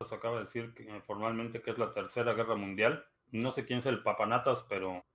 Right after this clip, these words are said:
pero la situación en todos lados está muy delicada. Ah,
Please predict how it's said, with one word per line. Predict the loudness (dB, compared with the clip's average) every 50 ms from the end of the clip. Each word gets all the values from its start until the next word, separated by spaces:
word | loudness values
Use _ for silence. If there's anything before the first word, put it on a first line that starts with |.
| _ 8
pero | 10 10 12 12 12
la | 12 12 10
situación | 10 8 4 4 4 6 8 10 10 10 8 6 2 2 2
en | 2 4 4 4 8 10
todos | 12 12 12 12 10
lados | 10 10 10 8 4
está | 0 4 6 6
muy | 6 6 4 4 4 4 4 4 4 4 4 4 2 2 0
delicada. | -2 -2 -2 -2 0 2 2 2 2 0 -4 -10 _ _ _ _ _ -4
Ah, | -2 0 0 0 -2 -2